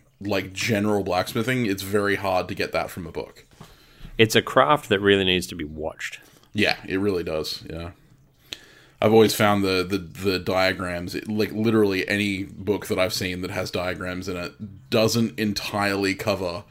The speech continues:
Speaker 1: how the steel behaves actually in practice. It's, it's very hard to do in still pictures.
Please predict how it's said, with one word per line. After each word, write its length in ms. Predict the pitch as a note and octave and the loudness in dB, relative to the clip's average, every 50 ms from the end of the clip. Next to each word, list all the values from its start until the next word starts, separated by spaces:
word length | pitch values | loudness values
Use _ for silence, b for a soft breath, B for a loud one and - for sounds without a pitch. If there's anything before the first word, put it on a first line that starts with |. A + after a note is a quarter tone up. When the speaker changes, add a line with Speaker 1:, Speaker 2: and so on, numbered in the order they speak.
| b b b b b b b b b b b b _ | b b b b b b b b b b b b _
Speaker 1:
how 420 | - - - - G#2+ G2+ G#2+ G#2+ | -8 -4 0 2 4 6 6 4
the 120 | G2+ F#2+ G2 | 4 4 0
steel 320 | - - - G2+ G2+ F#2 F2+ | 0 0 0 0 0 0 0
behaves 720 | F#2 E2+ D#2+ F2+ F2+ F2+ E2+ E2+ F2 F2 - - - A#2 - - | -4 -4 -2 -2 -2 -2 -2 -4 -6 -6 -8 -8 -8 -8 -2 -2
actually 500 | G2+ - - - - - G#2 F#2+ F2+ F2+ | -2 0 0 -2 -2 -2 -2 -2 -2 -4
in 120 | F2 F2 | -6 -6
practice. 520 | - - - - - - - - - - | -6 -6 -8 -8 -10 -10 -10 -8 -8 -4
It's, 180 | - - C3 - | -2 -2 -2 0
it's 200 | C#3+ C3 C3+ B2 | 0 0 2 4
very 240 | F3+ - A#2 A2+ G2 | 4 4 4 4 2
hard 260 | G2 - F2 F2 E2 | 2 0 -2 -2 -4
to 80 | F2+ F2+ | -8 -8
do 100 | F#2+ F2+ | -6 -6
in 240 | E2+ F2+ F#2 F2+ | -4 -4 -4 -4
still 220 | F#2 - - F#2+ F2+ | -4 -2 -2 -4 -4
pictures. 400 | - F2+ E2 - D#2 - - | -4 -8 -8 -8 -12 -12 -12